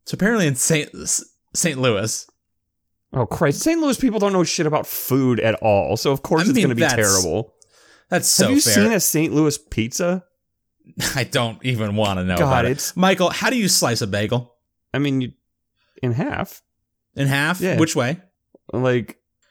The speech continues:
Speaker 2: so that I have, I have a hole on each side.
Speaker 1: Okay.
Speaker 2: Like
Speaker 1: But
Speaker 2: a
Speaker 1: then,
Speaker 2: normal
Speaker 1: uh,
Speaker 2: person.
Speaker 1: what if you didn't want the whole thing? Would you maybe slice that in half again?
Speaker 2: Yeah.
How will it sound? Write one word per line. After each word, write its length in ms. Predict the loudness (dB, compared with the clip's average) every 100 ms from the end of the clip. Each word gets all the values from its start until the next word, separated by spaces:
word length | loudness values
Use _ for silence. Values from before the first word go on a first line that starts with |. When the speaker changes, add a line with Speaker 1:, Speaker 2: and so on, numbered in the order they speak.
| _ _
Speaker 2:
so 220 | -2 0
that 120 | 2 2
I 120 | 2
have, 380 | 2 0 -2 -8 -16 _ _ -6
I 80 | -2
have 160 | -2
a 60 | -2
hole 320 | 0 2 2
on 100 | 2
each 180 | 0 -2
side. 380 | -2 0 -2 -4 -8 _ _ _ _ _
Speaker 1:
Okay. 200 | -4 -2 -2
Speaker 2:
Like 100 | -6 _ _ _ _ _ _ -4
Speaker 1:
But 160 | 0
Speaker 2:
a 60 | 4
Speaker 1:
then, 220 | 4 4
Speaker 2:
normal 40 | 4
Speaker 1:
uh, 240 | 4 4 2
Speaker 2:
person. 260 | -2 -8 -10 _ _
Speaker 1:
what 180 | 2 2
if 100 | 2
you 160 | -2
didn't 220 | 0 2 2
want 160 | 0
the 60 | -2
whole 180 | -2 -2
thing? 300 | -4 -10 -16 _ _ -6
Would 100 | -2
you 60 |
maybe 260 | 0 0 -2
slice 280 | -2 -2 -2
that 120 | -4
in 60 | -4
half 180 | -6 -6
again? 340 | -6 -6 -2
Speaker 2:
Yeah. 480 | 0 2 2 0